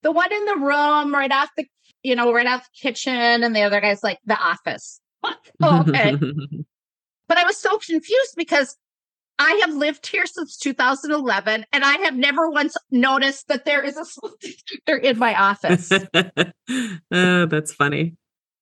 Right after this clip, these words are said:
Speaker 1: That I know of. Maybe I have changed the battery on it, but I was so confused. I'm like, "There's no, there's a smoke detector in there?" So I look like an idiot. So anyway, he's like, "Yeah, you have to change them every ten years. This one's, um, from two thousand twelve."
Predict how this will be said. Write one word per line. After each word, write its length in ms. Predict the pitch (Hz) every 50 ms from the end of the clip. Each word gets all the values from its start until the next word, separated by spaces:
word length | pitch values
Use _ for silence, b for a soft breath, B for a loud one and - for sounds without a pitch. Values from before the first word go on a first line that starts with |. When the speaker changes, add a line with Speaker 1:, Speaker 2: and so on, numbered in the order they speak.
| _ _ -
Speaker 1:
That 140 | 277 262
I 100 | 262 254
know 260 | 247 254 226 226 277 392 403
of. 80 | 320 277 262
Maybe 260 | 269 269 302 320 339
I 100 | 302 302
have 200 | 311 277 269 302
changed 380 | - - 403 359 330 - - -
the 80 | 302
battery 500 | 247 202 180 185 202 254 359 392 349 269
on 240 | 240 208 202 196 202
it, 260 | 220 240 285 330 330 - 247 -
but 180 | - 269 - 233
I 60 | 262
was 120 | 294 269 -
so 160 | - 285 269
confused. 300 | 247 - 320 - 349 - -
I'm 80 | 277
like, 160 | 277 262 254 -
"There's 220 | 381 370 - - -
no, 80 | 294 277 _ -
there's 220 | 226 254 277 -
a 60 | 359
smoke 320 | - - - 226 277 294 -
detector 480 | - 302 277 - 403 - - - 403
in 160 | 403 403 403 392
there?" 280 | 403 403 415 415 415
So 140 | - - 311
I 120 | 285 269 247
look 200 | 226 220 220 -
like 140 | 208 160 175
an 120 | 165 160 -
idiot. 420 | - 226 208 180 165 151 151 175 - - _ _ _ _ _ _ _ _ _ _ _ _ _ _ _
So 180 | - - 370 349
anyway, 440 | 330 359 339 320 262 240 208 202 214 214
he's 240 | - 302 277 -
like, 160 | 302 285 247 -
"Yeah, 120 | 302 294
you 120 | 294 294 370
have 100 | 359 -
to 80 | - 349
change 220 | - - 339 320 311
them 100 | 277 277
every 200 | 269 254 262 247
ten 280 | - - 302 254 247 247
years. 240 | 240 226 226 247
This 220 | - 226 226 - -
one's, 420 | 254 226 214 220 214 214 214 - - _ _ _ _ _ _ _ _ _ -
um, 200 | 214 202 196 -
from 140 | 254 226 -
two 140 | - - 262
thousand 340 | - 220 190 165 - 165 127
twelve." 680 | - - _ - 202 185 156 120 92 - - - -